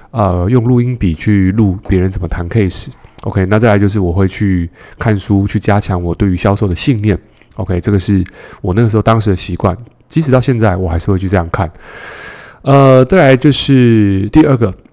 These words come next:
我认为很重要，销售要卖得好，要做得好。第二个就是我们的 <clears throat> 态度，任何事情都是先做事，哦，做人，做事，因为他喜欢你，他就会跟你买；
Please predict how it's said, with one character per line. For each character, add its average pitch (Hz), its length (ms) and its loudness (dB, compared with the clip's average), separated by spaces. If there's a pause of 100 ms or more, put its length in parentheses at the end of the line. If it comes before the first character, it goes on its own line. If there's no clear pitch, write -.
我 107 140 2
认 127 100 4
为 117 100 4
很 98 140 0
重 110 180 -2
要， 101 120 0
销 135 180 0
售 135 140 0
要 123 100 2
卖 117 160 -2
得 92 100 0
好， 82 220 -4
要 101 60 0
做 113 120 -4
得 95 120 -2
好。 - 180 -10 (920)
第 139 80 6
二 127 80 6
个 110 80 4
就 104 100 2
是 107 100 0
我 95 80 0
们 85 200 -6
的 85 200 -6 (460)
<clears throat> - 480 -14
态 143 160 4
度， 117 180 2 (520)
任 196 120 4
何 147 120 4
事 165 120 2
情 107 320 -2 (120)
都 131 160 4
是 139 120 2
先 127 240 0
做 123 200 2
事， 104 260 2 (280)
哦， 117 60 2
做 165 240 6
人， 85 160 4 (220)
做 120 160 4
事， 98 240 -2 (280)
因 202 100 2
为 185 120 2 (120)
他 220 120 0
喜 220 220 0
欢 104 240 2
你， 85 180 -6
他 113 160 -2
就 113 120 2
会 110 40 4
跟 104 140 -4
你 92 80 -6
买； - 240 -10